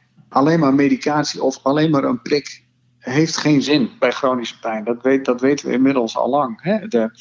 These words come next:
de aanpak zou veel meer gericht moeten zijn op,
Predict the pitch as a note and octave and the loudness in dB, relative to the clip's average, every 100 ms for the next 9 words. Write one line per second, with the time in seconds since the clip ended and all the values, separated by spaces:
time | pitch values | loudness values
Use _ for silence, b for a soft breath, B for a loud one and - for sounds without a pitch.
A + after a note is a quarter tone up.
0 | B B B B - C3+ D3 D3 B2 - | B B B B -4 0 2 2 -2 0
1 | C3 C3 B2+ - D3 C#3+ C3 A#2+ C3+ B2+ | 2 2 0 0 2 2 2 0 -2 0
2 | C#3+ - C#3 C3+ A#2+ A2+ B2 A#2+ A#2 A#2 | -2 0 -2 0 -2 0 0 2 0 0
3 | A2+ A2 | -2 -2